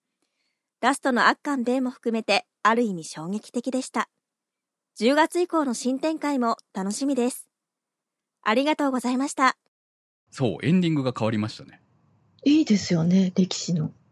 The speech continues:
Speaker 2: テンポが良くてね、つい口ずさんじゃいそうになるタイプの曲ですよね。
Speaker 3: うん。
Speaker 2: でもあの、絵はさ、結構怖くないですか？
Speaker 3: 確かに。
Speaker 2: 後ろ。
Speaker 3: <laughs>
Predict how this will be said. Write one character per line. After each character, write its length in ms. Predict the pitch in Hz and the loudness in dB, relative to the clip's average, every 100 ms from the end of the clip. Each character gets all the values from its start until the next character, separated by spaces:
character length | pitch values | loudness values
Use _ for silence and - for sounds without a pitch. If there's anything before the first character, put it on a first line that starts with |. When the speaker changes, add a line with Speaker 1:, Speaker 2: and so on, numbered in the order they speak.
| _ _ | _ _
Speaker 2:
テ 120 | - | 0
ン 100 | 185 | 0
ポ 120 | - 87 | 0 -6
が 140 | 87 | -6
良 100 | 101 | -6
く 120 | - | -8
て 140 | - 78 | -14 -12
ね、 200 | 80 87 | -12 -10
つ 140 | 202 | -10
い 60 | 117 | -10
口 340 | - - 180 | -12 -12 -8
ず 160 | 165 175 | -6 -4
さ 160 | 180 | -2
ん 100 | 151 | -2
じ 100 | 110 | -2
ゃ 60 | 78 | -8
い 140 | 76 | -10
そ 160 | - 87 | -12 -12
う 80 | 69 | -12
に 80 | 80 | -10
な 100 | 85 | -10
る 80 | |
タ 80 | - | -12
イ 60 | - | -18
プ 100 | - | -18
の 80 | - | -16
曲 240 | 85 78 | -16 -16
で 80 | 73 | -20
す 120 | - | -20
よ 60 | _ | _
ね。 220 | 85 73 _ _ _ - | -10 -10 _ _ _ 2
Speaker 3:
う 60 | |
ん。 380 | 185 190 160 143 _ _ _ _ _ _ - | 6 6 4 -2 _ _ _ _ _ _ -4
Speaker 2:
で 120 | 151 | -2
も 140 | 127 110 | -2 2
あ 40 | |
の、 160 | 175 - - - - _ - - _ | 2 2 -4 -20 -20 _ -20 -20 _
絵 120 | 220 294 | 2 2
は 140 | - | 0
さ、 260 | - - - _ _ _ _ _ - | -8 -14 -16 _ _ _ _ _ -4
結 180 | 302 - - | -4 -6 -14
構 140 | 98 | -14
怖 260 | - 143 165 | -4 -2 0
く 140 | 175 | 0
な 140 | 143 | 0
い 40 | 170 | -2
で 80 | - | -4
す 120 | - | -20
か？ 100 | - _ _ _ _ _ _ _ _ _ _ 285 | -20 _ _ _ _ _ _ _ _ _ _ -2
Speaker 3:
確 220 | - - | 0 0
か 120 | 156 | -2
に。 140 | 151 | -2
Speaker 2:
後 300 | 120 107 117 | -6 -6 -4
ろ。 60 | 95 82 - - - - - | -6 -8 -14 -16 -12 -12 -14
Speaker 3:
<laughs> 80 | - | -6